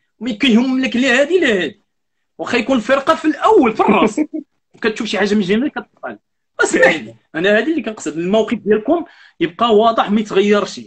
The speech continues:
يعني بالصغيرة بالكبيرة خصها، خصها. النقطة اللي غنكمل بها هي هذه، وشكرًا بزاف،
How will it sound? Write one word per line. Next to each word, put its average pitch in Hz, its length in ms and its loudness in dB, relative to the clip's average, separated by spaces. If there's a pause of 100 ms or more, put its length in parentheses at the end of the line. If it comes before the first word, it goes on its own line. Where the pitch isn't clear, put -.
يعني 196 460 0 (760)
بالصغيرة 226 600 -2
بالكبيرة 208 480 0
خصها، - 280 -6
خصها. 175 400 -8 (680)
النقطة 226 340 0
اللي 240 160 0
غنكمل 208 480 2
بها 214 380 2
هي 185 360 0
هذه، 196 300 -4 (600)
وشكرًا 202 420 -2
بزاف، 202 460 0